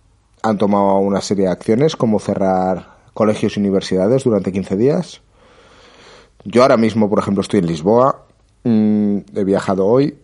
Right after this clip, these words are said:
Yo no sé si cuando vuelva el aeropuerto estará abierto o no. <laughs> Entonces no sé si podré volver. Eh, son medidas que, oye, que me parecen bien.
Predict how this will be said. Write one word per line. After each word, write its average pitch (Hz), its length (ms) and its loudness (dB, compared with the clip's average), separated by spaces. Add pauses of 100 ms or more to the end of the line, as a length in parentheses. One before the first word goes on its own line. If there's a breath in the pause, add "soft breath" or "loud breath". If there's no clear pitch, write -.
Yo 117 240 -2
no 113 100 0
sé 110 140 -2
si 104 120 -8
cuando 98 380 2
vuelva 95 440 2
el 98 120 0
aeropuerto 98 420 0
estará 90 220 -2
abierto 92 320 -2
o 90 40 0
no. 151 140 4 (240)
<laughs> - 140 -14
Entonces 120 520 -2
no 113 120 0
sé 110 140 -4
si 104 100 -6
podré 92 260 -2
volver. 87 380 0 (1080 loud breath)
Eh, 110 360 0
son 127 260 4
medidas 139 460 4
que, 107 300 4
oye, 113 400 2
que 107 100 -4
me 98 120 0
parecen 90 340 -2
bien. 135 240 0